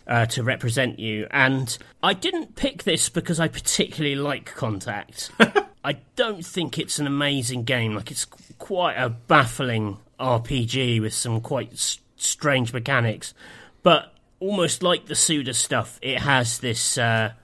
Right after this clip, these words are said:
amazing k-, kind of character and a sense of style to it. This one, yeah, this one, I'm, I'm gonna put my hand up and say I've never actually finished Contact. That's how, how much I didn't get on with it, playing it. But,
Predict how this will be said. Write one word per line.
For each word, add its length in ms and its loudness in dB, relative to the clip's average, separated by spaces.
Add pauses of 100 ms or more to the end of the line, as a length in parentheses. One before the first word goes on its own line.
amazing 680 4
k-, 180 -8
kind 200 0
of 160 -4 (440)
character 760 4
and 640 2 (160)
a 140 0
sense 340 2
of 60 -2
style 460 2
to 220 -2
it. 420 -6 (140)
This 220 0
one, 160 -6
yeah, 380 2
this 260 -4
one, 120 -4
I'm, 180 4
I'm 180 -2
gonna 160 2
put 140 0
my 60 4
hand 140 4
up 60 -2
and 60 -4
say 140 2
I've 120 0
never 220 2
actually 240 -4
finished 420 0
Contact. 540 -4
That's 220 0
how, 260 2
how 180 0
much 240 -2
I 40 -4
didn't 340 -6
get 120 0
on 180 0
with 120 -2
it, 240 -6
playing 380 -4
it. 160 -14 (180)
But, 640 -6